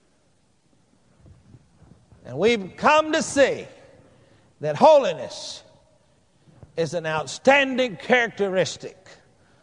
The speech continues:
of the Holy Spirit. But you see,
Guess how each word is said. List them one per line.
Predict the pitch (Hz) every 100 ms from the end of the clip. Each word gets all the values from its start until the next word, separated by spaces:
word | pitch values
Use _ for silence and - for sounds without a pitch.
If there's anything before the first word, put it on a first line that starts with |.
| _ 170
of | 175
the | 147
Holy | 175 147
Spirit. | - - 151 113 - _ - _ _ _ _ _ _ _ _ _ _ _ _ _ _ _ _ _ _ _ _ _ _ _ _ _ _
But | 214
you | 240
see, | 208 349 302